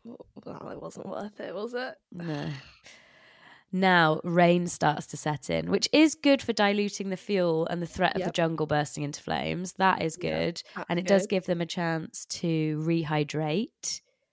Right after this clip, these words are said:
Speaker 2: Also good. But,
Speaker 1: Well, they just
Speaker 2: uh, it
Speaker 1: nah, but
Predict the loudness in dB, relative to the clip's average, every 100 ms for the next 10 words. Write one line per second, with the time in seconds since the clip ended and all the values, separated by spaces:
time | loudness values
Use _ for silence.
0 | _ -8 -6 -6 -6 -6 -6 -6 -4 -6
1 | -10 -18 _ _ _ -2 0 2 0 -6
2 | -10 -12 -12 _ -10 -6 -4 -2 -2 0
3 | 0 0 -2 -6 -8 -14 _ -12 -10 -10